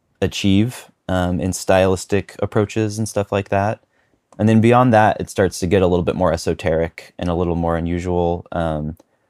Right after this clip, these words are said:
so we're working with things like Blaufränkisch, um, in Trinity already.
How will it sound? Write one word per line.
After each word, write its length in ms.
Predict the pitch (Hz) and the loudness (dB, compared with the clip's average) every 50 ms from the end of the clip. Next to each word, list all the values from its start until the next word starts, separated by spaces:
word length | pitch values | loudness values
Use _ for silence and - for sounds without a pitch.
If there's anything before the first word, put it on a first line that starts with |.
| _ _ _ | _ _ _
so 240 | - - 98 90 90 | -4 0 2 4 4
we're 100 | 92 90 | 4 2
working 320 | 92 92 90 - 92 85 | 2 0 0 -2 -2 -2
with 140 | 87 85 85 | 0 -2 -2
things 260 | - 101 90 87 82 | -2 -4 -4 -2 -2
like 160 | 87 82 82 | -2 -4 0
Blaufränkisch, 1040 | - 87 80 80 80 - - 85 80 82 82 - 92 82 78 - - - - - - _ _ - | 2 2 4 4 2 2 0 2 2 2 0 0 -2 -2 -2 -6 -10 -18 -18 -20 -20 _ _ -8
um, 600 | 78 80 78 64 62 57 57 60 60 57 62 - - _ _ | -6 -4 -4 -4 -4 -4 -6 -6 -8 -8 -12 -12 -16 _ _
in 380 | - 92 80 85 85 73 67 | -6 -4 -2 -2 -4 -4 -6
Trinity 440 | - - - 92 87 85 87 85 82 | -6 -4 -2 -2 0 0 0 0 0
already. 600 | 78 82 87 85 85 82 82 87 85 85 85 - | 2 2 2 2 2 0 0 0 -2 -2 -4 -8